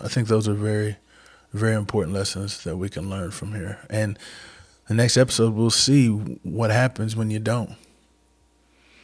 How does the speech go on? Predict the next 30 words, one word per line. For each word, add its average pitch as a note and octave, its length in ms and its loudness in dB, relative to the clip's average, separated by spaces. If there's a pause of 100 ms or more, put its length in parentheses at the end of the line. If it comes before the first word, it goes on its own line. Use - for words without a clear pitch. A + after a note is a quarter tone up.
So - 160 0
I A#2+ 80 4
pray B2+ 220 4
today, B2+ 280 6
guys, A#2 280 4
that A2 180 0
you B2 120 2
would, A#2 300 -2
uh, A#2+ 300 4 (480)
seek C3+ 340 4
repentance A#2 500 0
in A#2+ 100 -2
the A2 60 0
Lord, G#2+ 580 0
'cause G#2+ 200 -2
he D#3 100 6
is D#3 140 8
good. B2+ 260 6
He's C3 180 4
gracious A2+ 540 2
to G#2 100 -6
be A2 160 2
able A2+ 220 2
to F2 100 0
give A#2 180 2
us A2+ 140 2
an F#2+ 60 0
opportunity G#2+ 720 0
to - 280 0
repent. F#2 500 -6